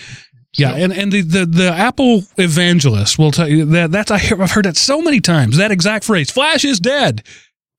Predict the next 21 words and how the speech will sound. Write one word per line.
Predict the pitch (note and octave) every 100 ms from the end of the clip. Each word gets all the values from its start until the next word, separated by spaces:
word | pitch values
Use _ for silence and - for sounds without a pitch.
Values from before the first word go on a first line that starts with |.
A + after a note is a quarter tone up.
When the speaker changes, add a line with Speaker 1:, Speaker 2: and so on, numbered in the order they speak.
| F3
Speaker 1:
Yes, | D3 A#2
I | D#3
understand | F#3+ A3+ G#3 F3+
Steve | - F#3 E3
Jobs | E3+ D#3
said | - E3+
that | D3+
at | D3
a | C#3
keynote | G3 F#3 A#2
once. | G#2 G2+ -
That | E3+ D3
doesn't | E3 D#3 D3+
make | C#3+ C3
it | C#3
true. | - D#3+ G2+ -
Flash | - - - G#3 G3+
is | F3+
very | C#3+ D#3 G3 F#3+
much | E3+ D#3+
alive. | D3+ A#2+ F#2+ -